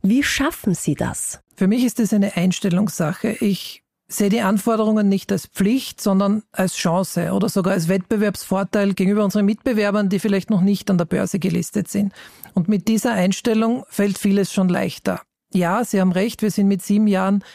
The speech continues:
Speaker 2: ein sehr junges Unternehmen, das diesen Schritt unternimmt. Andererseits glaube ich aber, dass wir vergleichsweise sehr, sehr gut aufgestellt sind, um diesen Anforderungen gerecht zu werden. Wir haben intern die Expertise,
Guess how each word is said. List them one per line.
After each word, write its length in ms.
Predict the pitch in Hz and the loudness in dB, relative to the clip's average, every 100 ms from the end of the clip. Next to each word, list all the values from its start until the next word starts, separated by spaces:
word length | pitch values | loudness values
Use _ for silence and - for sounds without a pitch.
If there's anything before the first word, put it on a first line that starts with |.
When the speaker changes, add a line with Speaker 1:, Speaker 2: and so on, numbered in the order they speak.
| - | -8
Speaker 2:
ein 120 | - 190 | -2 0
sehr 240 | 202 180 | 2 2
junges 340 | 175 220 240 | 2 2 0
Unternehmen, 480 | 233 220 220 214 220 | 0 0 2 2 2
das 120 | 202 | -2
diesen 280 | - 196 220 | -2 0 0
Schritt 280 | 190 208 190 | 0 -2 0
unternimmt. 600 | 269 196 208 202 269 - - - - - | 0 2 4 4 2 -4 -20 -20 -20 -4
Andererseits 720 | 190 196 226 202 214 190 - - _ | 0 2 2 2 -2 -2 -12 -18 _
glaube 280 | 185 180 247 | 0 0 0
ich 120 | 233 | 0
aber, 160 | 220 220 | 0 0
dass 180 | 208 | 0
wir 240 | 208 214 226 | 0 0 0
vergleichsweise 840 | - 196 185 190 - 220 190 214 | -2 -2 0 0 0 -2 0 0
sehr, 340 | 180 - 196 202 | -2 -2 0 0
sehr 160 | 208 | -2
gut 220 | 190 202 | 0 0
aufgestellt 600 | 208 185 - 202 202 185 | 0 -2 -2 0 0 -2
sind, 200 | - 208 | 0 0
um 160 | 240 208 | 2 2
diesen 240 | 214 185 | 2 2
Anforderungen 640 | 208 185 175 196 180 185 175 | 2 0 0 0 2 2 2
gerecht 400 | 180 165 156 - | 2 -2 -4 -4
zu 100 | 180 | -2
werden. 300 | 170 170 185 - - - _ | 0 0 -4 -8 -20 -20 _
Wir 140 | 190 | 0
haben 120 | 196 | 2
intern 420 | 254 240 240 240 220 | 2 2 2 0 2
die 100 | 220 | 0
Expertise, 840 | 202 - 220 202 202 190 208 190 | -2 -2 -2 2 0 2 2 0